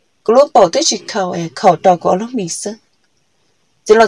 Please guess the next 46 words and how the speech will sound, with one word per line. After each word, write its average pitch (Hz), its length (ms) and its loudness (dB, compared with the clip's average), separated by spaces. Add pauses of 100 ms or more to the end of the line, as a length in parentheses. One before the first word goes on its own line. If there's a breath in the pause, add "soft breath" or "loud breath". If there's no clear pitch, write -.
hạt 196 220 0
trâu 220 100 2
của 202 160 -4
tìa, 180 400 0
giá 262 100 -6
lên 254 160 -8
là 170 120 -6 (100)
chè, 180 200 -6
cậu 196 140 -4
muốn 233 160 -6
cái 262 180 -8
trâu 180 140 -8
chỉ 175 100 -6
là 180 180 -2
sai 220 240 -10
sư. - 220 -12 (1120)
Của - 220 2
lúa 294 80 -2
mì 240 160 -4
lúc 262 200 -6
lì 226 100 -8
nó 208 180 -6
là 196 100 -4
ấy, 175 140 -6
của 175 140 -8
lúc 233 200 -4
bậu 196 180 0
họ 175 120 -8
lo 214 200 -8
lì 185 120 -12 (140)
chà. 160 240 -18 (1700)
Quá 247 100 2
chà, 240 260 4 (800)
nhớ 254 200 -6
cho - 160 0
thọ 190 140 -6
nọ 180 260 -4 (100)
chè, 160 500 -12 (100)
cụ 170 140 -10
thể 262 140 -4
là 254 80 -4 (100)
sợ 202 200 -4 (140)
rau 185 320 0
khen 226 200 -12
trái 233 180 -14 (100)
chè 220 180 -16